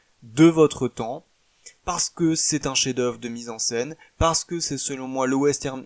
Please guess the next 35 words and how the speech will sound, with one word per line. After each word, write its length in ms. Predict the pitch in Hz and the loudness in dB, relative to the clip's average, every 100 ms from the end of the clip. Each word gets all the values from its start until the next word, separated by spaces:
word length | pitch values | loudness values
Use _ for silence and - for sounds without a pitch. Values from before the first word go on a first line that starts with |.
| - | -10
ultime, 440 | 139 139 - 147 123 | -12 -8 -8 -8 -8
et 100 | 123 | -4
si 160 | - | -4
ce 100 | 143 | -4
n'est 80 | 139 | -8
pas 140 | 123 120 | -4 -6
le 80 | |
cas, 400 | 117 127 123 120 | -4 -2 -2 -2
euh, 300 | - - - - | -6 -10 -12 -10
selon 340 | - 120 120 | -8 -8 -10
vous, 160 | 120 131 | -10 -10
en 100 | 120 | -12
tout 140 | 113 | -14
cas, 240 | 127 127 117 | -12 -10 -10
moi 160 | 113 117 | -14 -14
je 80 | |
vous 80 | 120 | -14
dis 300 | 113 113 117 _ | -16 -16 -16 _
que 180 | 123 - | -20 -12
c'est 380 | - - 131 127 _ _ | -8 -6 -6 -10 _ _
mon 200 | 139 190 | -6 -6
préféré. 580 | 214 135 - 110 107 - _ _ _ _ _ - | -6 -12 -12 -14 -14 -18 _ _ _ _ _ -4
Je 180 | - | 0
vous 220 | 240 240 214 | 0 0 0
recommande 560 | 202 - 180 170 160 | 0 0 -4 -4 -6
donc 420 | 135 143 127 - - _ - | -4 -4 -6 -14 -20 _ -8
il 100 | 208 | -4
était 180 | 196 165 | -4 -6
une 180 | 139 | -10
fois 340 | 127 - 123 - 120 | -8 -2 -2 -4 -8
dans 140 | 135 | -6
l'Ouest 500 | 131 120 - - - _ _ - | -4 -2 -2 -6 -12 _ _ -6
de 120 | 196 | -2
Sergio 320 | - 143 120 | -2 -2 -2
Leone. 420 | 110 113 123 208 | -4 -6 -6 -10